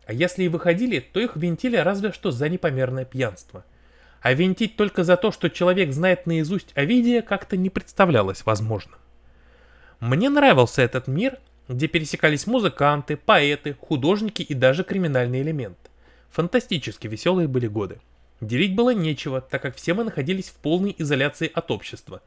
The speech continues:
как партизаны. Такая вот партизанская культура. Поэтому и музыка того времени была значительно интереснее, нежели сейчас,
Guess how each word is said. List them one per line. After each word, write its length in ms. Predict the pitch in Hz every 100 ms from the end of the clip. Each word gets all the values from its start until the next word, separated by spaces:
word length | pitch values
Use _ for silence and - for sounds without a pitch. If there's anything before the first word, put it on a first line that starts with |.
| _ _
как 180 | 170 -
партизаны. 580 | 214 214 143 110 95 - _ _ _ _ -
Такая 260 | - - 269
вот 160 | 269
партизанская 640 | 170 - 120 117 113 139
культура. 520 | 131 151 139 101 90 - _ _ _ _ - - - - - -
Поэтому 460 | 127 220 277 269
и 80 | 277
музыка 420 | 233 175 127 139
того 180 | 131 127
времени 380 | 120 190 247 156
была 300 | 120 156 160
значительно 680 | 120 139 131 - 185 214 208
интереснее, 760 | - 202 - 208 135 120 175 170
нежели 380 | 131 120 143
сейчас, 580 | 135 - - 117 101 -